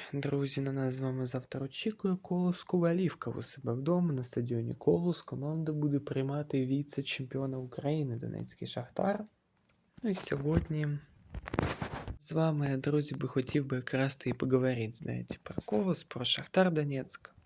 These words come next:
Давайте по порядку про все. Друзі, давайте ми подивимося взагалі-то останні чотири очних матчі, да, які були зіграні між командами. Ну що ж, ми тут маємо перевагу донецького Шахтаря. Три перемоги має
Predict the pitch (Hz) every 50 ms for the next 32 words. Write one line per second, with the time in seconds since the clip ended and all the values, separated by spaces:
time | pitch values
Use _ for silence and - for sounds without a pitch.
0 | - - - 139 160 170 170 - - - - - - 123 120 113 - - - -
1 | - - - - 123 - - - - - 151 - - - - - - - - -
2 | 156 - - - - 147 170 214 247 262 220 - 165 156 151 147 - 147 139 135
3 | 143 143 139 131 127 123 120 123 - 147 131 127 135 - 127 123 120 123 120 -
4 | 127 123 - - - 127 120 120 120 - - - - - 120 120 120 117 113 113
5 | - - - 139 127 - - 180 214 233 226 226 - - 160 135 - 147 147 143
6 | - - 131 127 127 127 127 127 123 135 131 123 127 123 120 120 120 120 120 120
7 | - - - 127 123 120 120 120 117 120 120 127 - - 127 - _ _ _ -
8 | - _ - - - - - - - - - - - - - - - - - -
9 | _ _ _ _ _ _ - 233 233 208 - - 143 120 - - - - 143 165
10 | 202 254 262 - 262 - 196 190 208 220 226 220 220 185 - 170 156 151 147 156
11 | 170 180 175 180 160 147 147 135 139 143 147 147 - - - 147 139 143 139 -
12 | - 143 - - - 139 135 131 123 117 - - - 165 170 175 170 - 143 135
13 | 131 127 127 123 117 117 123 117 117 117 113 113